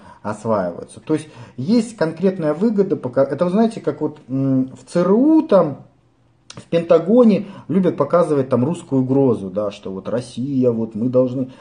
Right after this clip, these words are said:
Зачем? Для того, чтобы получать от правительства соответствующие бюджеты, соответствующее финансирование. Если у тебя нет врага,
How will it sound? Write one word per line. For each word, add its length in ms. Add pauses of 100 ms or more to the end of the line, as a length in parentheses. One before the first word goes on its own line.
(160)
Зачем? 540
Для 100
того, 320
чтобы 400 (160)
получать 460
от 140
правительства 500
соответствующие 800
бюджеты, 420
соответствующее 720
финансирование. 680
Если 160
у 20
тебя 240
нет 220
врага, 580